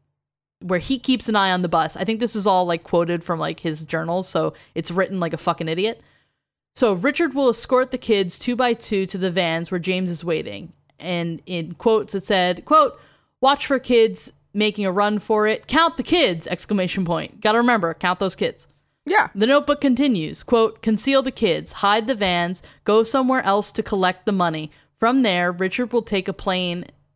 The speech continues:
Speaker 1: to take James to a small, uncontrolled airport." Sorry, Richard will get a plane to take James to a small, uncontrolled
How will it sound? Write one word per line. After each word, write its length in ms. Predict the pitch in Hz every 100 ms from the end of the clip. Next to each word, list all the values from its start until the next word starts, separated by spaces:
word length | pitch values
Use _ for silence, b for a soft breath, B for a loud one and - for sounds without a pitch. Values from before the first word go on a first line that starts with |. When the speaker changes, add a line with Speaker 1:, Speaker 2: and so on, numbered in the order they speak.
| _ _
Speaker 1:
to 100 | 202
take 340 | 196 226 220
James 460 | 170 220 214 202 185
to 140 | - 185
a 60 |
small, 460 | - 208 196 202 202
uncontrolled 720 | 185 196 202 220 208 196 190 -
airport." 640 | 185 185 185 175 160 - _ _ _ B B 220
Sorry, 260 | 254 202
Richard 320 | 165 220 285 220
will 100 | 208
get 260 | 247 277
a 60 | 247
plane 360 | - 180 165 165
to 60 |
take 260 | 175 233 233
James 280 | 208 185 185
to 100 | 196
a 40 |
small, 300 | 175 220 233
uncontrolled 580 | 208 190 190 196 185 -